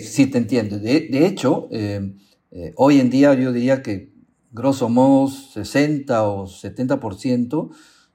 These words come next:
de los cursos de cualquier maestría o cursos de educación continua son online, lo cual ya te implica un cambio de la perspectiva tradicional, ¿no? Eh, obviamente también hay temas híbridos,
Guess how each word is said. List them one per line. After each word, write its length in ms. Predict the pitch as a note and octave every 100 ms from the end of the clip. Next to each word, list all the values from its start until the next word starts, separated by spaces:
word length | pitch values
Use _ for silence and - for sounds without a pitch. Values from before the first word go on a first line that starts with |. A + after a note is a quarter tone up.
| _
de 580 | G2+ F#2+ F#2+ F#2+ F#2 F#2
los 960 | F#2+ F#2 F2+ - - - - _ _ _ -
cursos 720 | C#3+ C#3 - D3 D3+ - - _ _ _ _ _ _
de 160 | - G2
cualquier 400 | F#2+ F#2 A#2+ A#2+
maestría 520 | G#2 F2+ A2+ B2+ C#3
o 100 | F#2+
cursos 260 | A#2+ A2 A#2
de 60 |
educación 340 | G2 F#2+ F#2 A#2+
continua 480 | B2 G#2+ B2+ C#3 D#3+
son 460 | B2 A2+ A2 G#2+
online, 520 | G#2 A2 C3 G#2 F2 - _ _ _ _ _
lo 140 | G#2
cual 180 | G2 A#2+
ya 120 | B2+
te 60 | C3+
implica 380 | A2 B2+ C3+ C3+
un 120 | A#2+
cambio 400 | B2 B2+ B2 C3+
de 160 | B2 G#2
la 180 | F#2+ E2
perspectiva 540 | F2+ F#2+ - A2+ A2+
tradicional, 640 | G#2+ F#2+ E2+ F#2+ G2 E2+ - _ _
¿no? 280 | G2+ F#3 - - _ - _ _ _ _ _ _ _ _ -
Eh, 480 | G#2 G2 G2 F#2+ -
obviamente 360 | B2+ A#2+ B2+ C#3
también 340 | G#2+ G#2 A2+
hay 240 | A2+ A#2+ A#2
temas 380 | B2 A#2 A2
híbridos, 600 | D3+ C3+ B2+ B2+ C#3 -